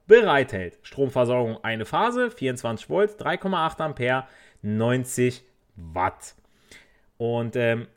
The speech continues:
jetzt ist ja so ein bisschen, hm, was bedeutet das denn jetzt alles überhaupt, ja?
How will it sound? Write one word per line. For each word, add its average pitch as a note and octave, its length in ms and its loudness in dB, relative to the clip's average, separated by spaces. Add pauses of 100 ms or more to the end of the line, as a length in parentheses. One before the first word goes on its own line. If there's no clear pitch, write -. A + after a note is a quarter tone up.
(160)
jetzt C3 480 -8 (140)
ist - 180 -6
ja F#3 140 4
so E3+ 220 0
ein D#3+ 100 -4
bisschen, E3+ 560 -4
hm, C3 260 -4 (300)
was B2 180 -4
bedeutet D#3+ 280 2
das B2+ 140 0
denn A#2+ 100 -6
jetzt G#2+ 120 -6
alles G#2 160 -4
überhaupt, F2+ 440 -8
ja? A#2+ 240 2